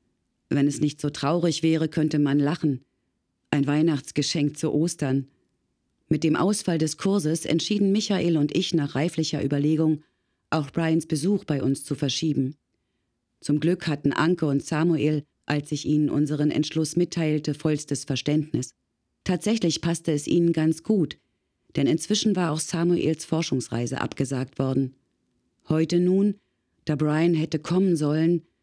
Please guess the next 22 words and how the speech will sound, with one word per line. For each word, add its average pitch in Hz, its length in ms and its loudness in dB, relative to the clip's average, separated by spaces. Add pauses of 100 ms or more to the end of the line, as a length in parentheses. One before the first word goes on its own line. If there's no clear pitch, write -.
(260)
spüre 220 420 0
ich - 160 -2
eine 175 180 2
ganz 175 300 2
große 175 340 -2
Enttäuschung 143 600 -2
in 139 140 0
mir. 135 260 -2 (640)
Ich 156 160 -4
bin 180 160 2
so 180 160 0
gerne 185 360 2
Oma. 139 460 2 (720)
Es 151 120 2
tut 151 240 -4
weh, 202 180 4
die 160 120 2
Enkelkinder 156 560 2
nicht 151 240 0
sehen 160 220 4
zu - 140 -4
können. 151 380 0